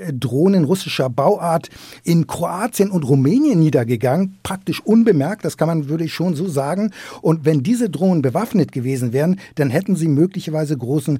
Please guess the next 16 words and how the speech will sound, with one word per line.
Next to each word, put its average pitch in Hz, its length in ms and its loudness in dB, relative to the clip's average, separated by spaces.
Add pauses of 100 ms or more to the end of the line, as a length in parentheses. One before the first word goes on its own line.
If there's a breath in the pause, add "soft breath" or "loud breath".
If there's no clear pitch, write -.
(140)
Schaden 170 380 0
angerichtet. 156 580 -4 (200 loud breath)
Das 147 180 -4
heißt, 156 220 0 (260 loud breath)
Drohnen 151 520 -4
werden 147 200 -2
immer 139 240 -2
wichtiger 170 460 -6
und 151 160 -4
man 143 100 0
muss 131 160 -6
sich 151 120 -10
damit 135 280 -6
auch 135 260 -6
stärker 131 540 -6
auseinandersetzen. 123 800 -6